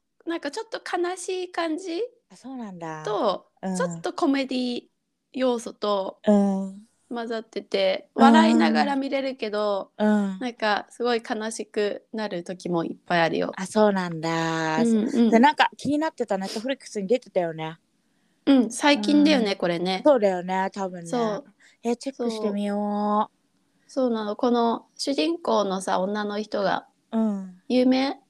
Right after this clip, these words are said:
Speaker 2: うん。
Speaker 1: なんて言うんだっけ？レイチェル、違うな。えっと、クリスティ、クリスティン・ベル。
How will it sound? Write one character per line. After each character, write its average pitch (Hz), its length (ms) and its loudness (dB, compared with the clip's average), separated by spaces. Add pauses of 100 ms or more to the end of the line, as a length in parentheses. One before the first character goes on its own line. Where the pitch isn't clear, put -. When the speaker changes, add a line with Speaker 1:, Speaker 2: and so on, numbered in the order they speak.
(160)
Speaker 2:
う 226 80 0
ん。 226 120 4
Speaker 1:
な 240 120 0
ん 233 40 -8
て - 80 -2
言 202 60 0
う - 20 -2
ん - 40 -2
だ 175 60 0
っ 180 40 -8
け？ - 160 -2
レ 233 180 2
イ 240 120 0
チ 254 100 2
ェ 254 60 6
ル、 247 240 2 (260)
違 220 60 -6
う 180 160 -2
な。 175 180 -6 (280)
え 185 40 -12
っ - 20 -10
と、 185 120 -2
ク 247 160 -2
リ 254 120 4
ス - 140 -6
テ - 140 0
ィ、 247 240 2 (240)
ク - 80 0
リ 269 100 2
ス 277 120 -4
テ 285 120 0
ィ 294 100 6
ン・ 262 120 2 (100)
ベ 254 120 4
ル。 - 220 -2